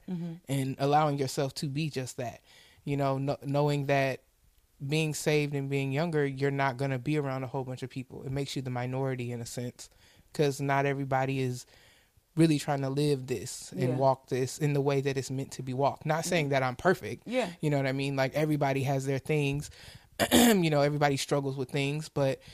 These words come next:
Speaker 2: it's just understanding that, you know, in Christ, you're a new creature, and stepping into being that new creature is a
Speaker 1: Mm-hmm.
Speaker 2: process, but it's you being willing to take that process and do it to the best of your ability.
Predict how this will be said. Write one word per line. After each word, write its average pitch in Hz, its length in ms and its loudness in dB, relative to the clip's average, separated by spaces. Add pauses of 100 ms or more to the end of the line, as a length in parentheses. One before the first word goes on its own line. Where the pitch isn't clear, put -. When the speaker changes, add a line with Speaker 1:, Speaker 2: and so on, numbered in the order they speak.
(180)
Speaker 2:
it's 170 220 2
just 165 240 0
understanding 151 720 -2
that, 139 340 0 (560)
you 165 120 0
know, 143 560 2 (280)
in 147 140 0
Christ, 143 340 0
you're 139 100 0
a 131 40 -2
new 143 160 0
creature, 127 560 -2
and 135 140 -2
stepping 139 420 -2
into 135 260 -6
being 143 300 -4
that 123 160 -6
new 127 120 -8
creature 131 500 -10 (100)
is 143 120 0
a 135 40 0
Speaker 1:
Mm-hmm. 156 80 -6
Speaker 2:
process, 151 500 2
but 127 240 -2 (240)
it's 156 240 -2
you 160 120 0
being 143 280 -2
willing 139 240 0
to - 100 -6
take 143 300 -4
that - 180 -10
process 143 560 -2
and 123 220 -8 (100)
do 139 160 0
it - 200 -6
to 147 100 -4
the 131 100 -4
best 123 240 -8
of 123 100 -8
your 123 120 -6
ability. - 460 -12